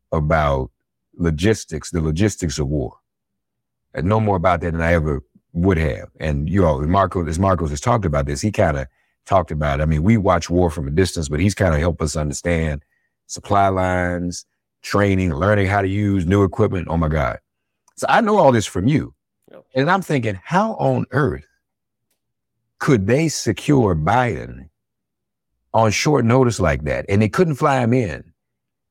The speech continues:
Speaker 1: I'm like, I don't e-, I couldn't even fathom how they pulled that off,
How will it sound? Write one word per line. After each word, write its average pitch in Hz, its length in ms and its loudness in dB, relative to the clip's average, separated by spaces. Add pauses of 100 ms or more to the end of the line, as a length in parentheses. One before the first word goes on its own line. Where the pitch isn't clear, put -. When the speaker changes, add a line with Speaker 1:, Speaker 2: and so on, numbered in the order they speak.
(200)
Speaker 1:
I'm 131 120 2
like, 107 140 0
I 139 80 2
don't 208 120 4
e-, 135 120 -2
I 156 120 2
couldn't 160 220 2
even 110 320 2 (340)
fathom 147 460 0
how 117 180 0
they 107 120 -2
pulled 101 340 0
that 92 160 4
off, 98 220 2